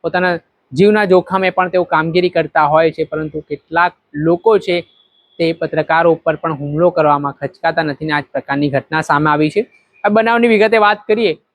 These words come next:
તો મોરબી જિલ્લાના વાંકાનેર ખાતે સફાઈ કર્મચારીઓને વયમર્યાદાનો પ્રશ્ન હતો. કેટલાક સફાઈ કર્મચારીઓ આ બાબતે રજૂઆત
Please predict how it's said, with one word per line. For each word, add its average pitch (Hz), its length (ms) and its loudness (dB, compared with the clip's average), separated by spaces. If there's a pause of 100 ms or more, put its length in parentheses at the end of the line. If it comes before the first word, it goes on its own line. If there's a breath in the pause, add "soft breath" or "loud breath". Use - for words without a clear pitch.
તો 202 60 -4
મોરબી 208 380 4
જિલ્લાના 208 680 2
વાંકાનેર 185 640 0
ખાતે 185 540 -2 (140)
સફાઈ 202 380 0
કર્મચારીઓને 180 1040 -2 (140)
વયમર્યાદાનો 170 680 0
પ્રશ્ન 165 380 -2
હતો. 170 240 0
કેટલાક 160 340 -4
સફાઈ 156 260 -4
કર્મચારીઓ 156 580 0
આ 165 40 4
બાબતે 151 360 2
રજૂઆત 147 360 0